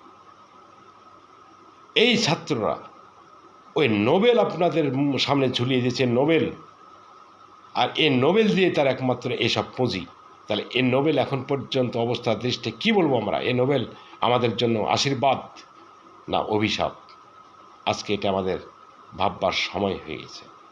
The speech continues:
আর যদি এখনও আমরা ওই নোবেল নামক মূলাটার দিকে তাকিয়ে থাকি আর ইন-, "ইউনূস জিন্দাবাদ, ইউনূস জিন্দাবাদ" বলি, তাহলে নোবেল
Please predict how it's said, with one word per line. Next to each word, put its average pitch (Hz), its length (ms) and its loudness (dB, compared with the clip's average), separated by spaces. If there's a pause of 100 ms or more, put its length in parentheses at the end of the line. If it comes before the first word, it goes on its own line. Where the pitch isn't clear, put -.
(800)
আর 120 160 2
যদি 127 300 0
এখনও 143 320 2
আমরা 117 500 0 (760)
ওই 117 160 4
নোবেল 131 520 4
নামক 147 440 0 (880)
মূলাটার 131 520 2
দিকে 131 240 -2 (180)
তাকিয়ে 135 320 2
থাকি 127 260 0
আর 120 80 2
ইন-, 123 240 0
"ইউনূস 120 400 0
জিন্দাবাদ, 117 500 0
ইউনূস 113 280 0
জিন্দাবাদ" 110 460 0
বলি, 90 300 -6 (1300)
তাহলে 101 220 0
নোবেল 104 480 0